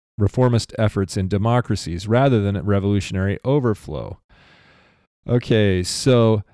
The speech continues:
this was, uh, founded in eighteen eighty-four,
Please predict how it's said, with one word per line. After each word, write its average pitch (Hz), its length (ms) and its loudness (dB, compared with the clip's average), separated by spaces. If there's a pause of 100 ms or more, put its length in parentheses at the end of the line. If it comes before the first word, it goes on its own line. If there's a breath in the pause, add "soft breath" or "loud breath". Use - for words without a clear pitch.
(460)
this 131 320 2
was, 120 540 2
uh, 107 320 0
founded 143 460 0
in 120 120 2
eighteen 127 460 -2
eighty-four, 110 1000 -2